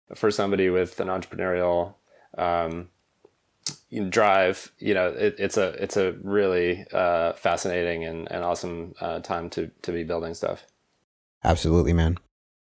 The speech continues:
Speaker 2: And Jonathan, could you walk us through what Super Rare is, keeping those that are new to tokenized art in mind, and also the relation between Super Rare and Pixura?
Speaker 1: So, um,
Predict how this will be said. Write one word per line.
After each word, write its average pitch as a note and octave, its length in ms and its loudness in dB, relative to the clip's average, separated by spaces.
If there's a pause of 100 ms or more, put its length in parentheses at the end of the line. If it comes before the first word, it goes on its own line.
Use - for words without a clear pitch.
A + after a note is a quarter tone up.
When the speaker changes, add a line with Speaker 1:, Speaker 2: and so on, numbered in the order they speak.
(140)
Speaker 2:
And B2+ 160 4
Jonathan, D3+ 340 6
could - 120 2
you D#3 80 10
walk G3+ 240 6
us F#3+ 120 4
through C3+ 220 6
what G#2+ 280 8
Super A2 360 6
Rare G2 240 8
is, G2 460 6
keeping A2+ 320 8
those G2 400 8
that G#2 140 8
are F#2 100 10
new G2 180 8
to F#2+ 140 2
tokenized F#2 760 6
art F#2 300 6
in F#2+ 140 4
mind, G#2 500 6
and A2 180 6
also G2+ 720 8 (880)
the G#2+ 160 4
relation G#2+ 640 8
between F#2+ 440 6
Super G2 320 6
Rare F2+ 200 8
and F2 160 2
Pixura? G#2 440 4 (840)
Speaker 1:
So, B2 400 6
um, A2+ 520 4